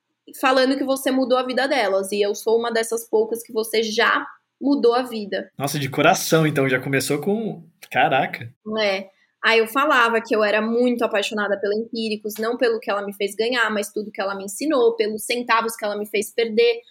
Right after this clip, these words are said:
Speaker 1: os aprendizados que a gente tem quando a gente perde, né? São muito maiores do que quando a gente ganha. O sucesso é sempre um mau professor.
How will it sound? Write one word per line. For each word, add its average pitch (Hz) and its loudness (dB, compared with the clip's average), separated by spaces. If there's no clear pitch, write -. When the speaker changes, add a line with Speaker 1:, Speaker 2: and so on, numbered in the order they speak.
Speaker 1:
os 220 -8
aprendizados 220 0
que - -6
a 208 -4
gente 208 -8
tem 208 -6
quando 196 -4
a 196 -4
gente 104 -8
perde, 214 0
né? 190 -4
São 214 -6
muito 247 -4
maiores 214 -2
do 214 -14
que 202 -10
quando 202 -8
a 208 -8
gente 202 -8
ganha. 220 2
O 196 -8
sucesso 202 -2
é 214 -2
sempre 220 -4
um 220 0
mau 214 -2
professor. 233 0